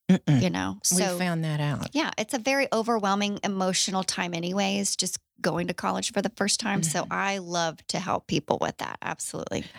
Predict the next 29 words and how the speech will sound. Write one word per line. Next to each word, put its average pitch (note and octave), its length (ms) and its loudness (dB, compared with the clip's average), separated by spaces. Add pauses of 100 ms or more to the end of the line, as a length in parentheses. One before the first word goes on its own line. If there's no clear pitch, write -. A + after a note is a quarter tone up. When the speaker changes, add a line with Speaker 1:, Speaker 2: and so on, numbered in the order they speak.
(120)
Speaker 1:
That G#3+ 200 2
first - 680 0
year D3+ 500 4
we D#3+ 180 4
moved D#3 340 4
her D3+ 200 2
in, D3 520 4 (680)
everyone E3 800 0
brought - 360 -10
grandmother D#3 800 0
and C3 200 0
aunts G3 600 0
and D#3+ 120 2
sisters F#3 560 2
and D#3+ 140 4
brothers, E3 320 4
and D#3+ 160 4
they're D3+ 80 4
crammed G3 460 2
in D#3 100 0
this D3 180 0
little D3+ 140 0
space. E3 400 0
And D#3 80 2
I D#3 80 4
would D3+ 120 4
just E3+ 320 2
advise E3 500 0
everyone D3 680 0